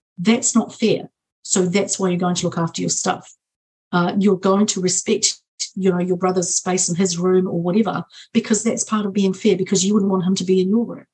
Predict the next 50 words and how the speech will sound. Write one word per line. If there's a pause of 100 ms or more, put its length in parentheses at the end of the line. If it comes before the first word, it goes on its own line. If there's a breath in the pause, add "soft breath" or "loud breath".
(240)
or
in
your
space. (320 loud breath)
It's
fair
for
us
to
go
and
support
each
other." (320)
Same
with
independence. (200 loud breath)
And
they've
both
grown
up
and
travelled
the
world
and, (300 loud breath)
and, (120)
you
know,
been
incredibly
fiercely
independent
throughout
their
whole
lives. (220 loud breath)
But
they
remember
that
that
was
one
of
the
values
we
had